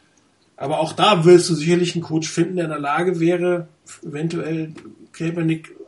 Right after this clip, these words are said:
als Quarterback zu entwickeln und dann ein System um ihn herum zu bauen. Aber das jetzige Coaching-Staff wird's ganz sicher nicht tun. Selbst ein Jim Harbaugh hatte ja Schwierigkeiten, letzte Saison ein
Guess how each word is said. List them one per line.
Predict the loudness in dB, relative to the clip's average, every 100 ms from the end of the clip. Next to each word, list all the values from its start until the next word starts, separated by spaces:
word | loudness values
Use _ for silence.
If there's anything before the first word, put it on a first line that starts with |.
| -12
als | -12 -6
Quarterback | -4 -2 -2 -4 -8
zu | -10 -8
entwickeln | -6 -6 -6 -6
und |
dann | -6 -6
ein | -6
System | -4 0 0
um | 0 -8
ihn |
herum | -10 -10 -12
zu | -12 -8
bauen. | -8 -8
Aber | -10 -10
das | -10 -8
jetzige | -8 -4 -2
Coaching-Staff | 2 2 0 -8 -14
wird's | -14 -12
ganz | -12 -12
sicher | -12 -8
nicht | -6 -8
tun. | -14 -18 _ -20 -20 -10
Selbst | -10 -6
ein | -6
Jim | -6 -2
Harbaugh | -2 -2
hatte | -6 -8
ja |
Schwierigkeiten, | -10 -10 -12 -12 -16 -14
letzte | -14 -14
Saison | -14 -10 -8
ein | -10